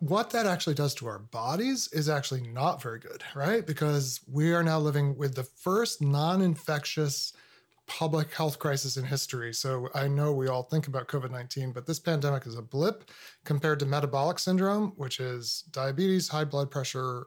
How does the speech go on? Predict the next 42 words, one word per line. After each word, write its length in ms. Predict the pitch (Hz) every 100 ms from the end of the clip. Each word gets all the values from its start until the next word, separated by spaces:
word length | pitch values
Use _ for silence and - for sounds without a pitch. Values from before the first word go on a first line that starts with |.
| _
heart 180 | - 180
disease, 480 | 143 117 113 135 -
which 200 | 139 127
all 160 | 139 151
kind 180 | 151 135
of 80 | 123
go 140 | 135
together, 280 | 123 123 -
and, 300 | 139 139 139
and 280 | 143 135 131
tending 360 | - 147 147 135 -
to, 140 | - 135
uh, 100 | 135
also, 420 | 123 131 139 123 -
uh, 260 | 131 120 120 - -
excess 300 | 147 160 -
weight. 280 | 131 175 - - - - - - -
And 140 | 170 - -
all 340 | 190 196 233
these 260 | 196 151 139
are 100 | 147
the 100 | 156
result 440 | 143 143 139 - -
of 220 | 151 139 123
the 140 | 160
inactivity 680 | 170 151 135 151 135 120 123 -
of 140 | 143
the 60 | 131
modern 300 | 127 120 113
world. 260 | 110 - - _ - - - - -
Um, 440 | 147 143 135 127 - _ - -
it's 200 | 165 160
not 440 | 156 202 226 135
good 200 | 170 165
for 140 | -
our 100 | 131
bodies 500 | 123 135 123 117 -
to 140 | - 143
not 300 | 139 139 143
use 180 | 131 120
our 120 | 117
strength. 440 | - 120 - -